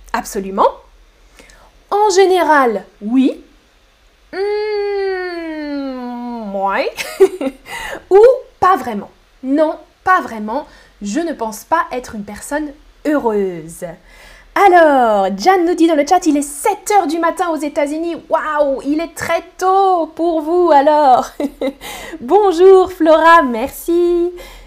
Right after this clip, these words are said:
Merci pour vos commentaires. Bienvenue à tous. Alors, la majorité me dit en général,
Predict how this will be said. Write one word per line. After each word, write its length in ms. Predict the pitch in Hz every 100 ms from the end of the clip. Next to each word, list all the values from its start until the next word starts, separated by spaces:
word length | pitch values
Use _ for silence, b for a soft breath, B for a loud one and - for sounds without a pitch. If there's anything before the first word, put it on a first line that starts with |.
| -
Merci 440 | 240 359 381 339
pour 180 | 339 320
vos 140 | 311
commentaires. 840 | 311 294 269 247 370 381 370 370 370 370 b b _
Bienvenue 480 | 240 415 415 349 330
à 80 | 285
tous. 340 | - 349 370 - 370
Alors, 180 | 302
la 140 | 247 403
majorité 560 | 440 370 359 339 392
me 100 | 339
dit 240 | 320 370 427 -
en 200 | 381 403
général, 720 | 302 339 330 302 330 370 370